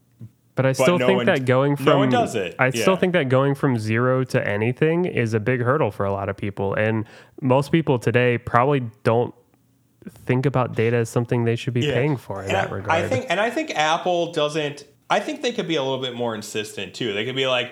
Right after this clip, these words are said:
Speaker 2: "Hey, for, like, literally hit this button with your fingerprint for a dollar a month." You know, it could say, like, "Right now, half of your photos are not being backed up. For a dollar a month, they'll all be ba-, backed up." You know,
Speaker 1: Yeah.
Speaker 2: I th-, I think a lot of people just don't understand that.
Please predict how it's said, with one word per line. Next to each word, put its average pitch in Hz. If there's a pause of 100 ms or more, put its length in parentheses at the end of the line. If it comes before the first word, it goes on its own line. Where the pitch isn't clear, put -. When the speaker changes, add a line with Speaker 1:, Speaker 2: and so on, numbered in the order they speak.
(180)
Speaker 2:
"Hey, 196
for, 175
like, 170
literally 202
hit 196
this 202
button 165
with 156
your 151
fingerprint 143
for 143
a 135
dollar 151
a 156
month." 120 (640)
You 123
know, 110
it 143
could 196
say, 175
like, 135
"Right 202
now, 180 (160)
half 156
of -
your 151
photos 120
are 113
not 101
being 101
backed 92
up. 95
For 139
a 160
dollar 170
a 196
month, 220
they'll 160
all 139
be 120
ba-, 98 (100)
backed 95
up." - (300)
You 120
know, 131
Speaker 1:
Yeah. 135
Speaker 2:
I 143
th-, 190
I 156
think 214
a 226
lot 165
of 165
people 160
just 135
don't 139
understand 110
that. -